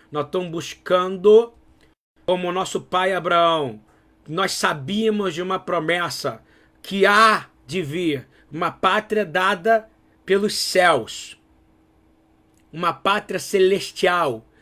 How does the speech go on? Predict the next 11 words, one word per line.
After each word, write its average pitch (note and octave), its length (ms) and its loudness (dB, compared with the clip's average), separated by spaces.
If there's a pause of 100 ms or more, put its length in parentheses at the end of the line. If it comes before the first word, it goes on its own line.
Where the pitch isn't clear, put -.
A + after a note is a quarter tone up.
(140)
Hebreus D3+ 540 0
onze. C#3 520 -4 (840)
E D#3+ 60 -4
é F#3 220 4
essa A3 260 4
que G3+ 160 -2
é G3+ 80 2
a G3+ 120 0
nossa F#3 380 -6
fé. D3+ 460 -2 (1160)
Porém, F#3 560 4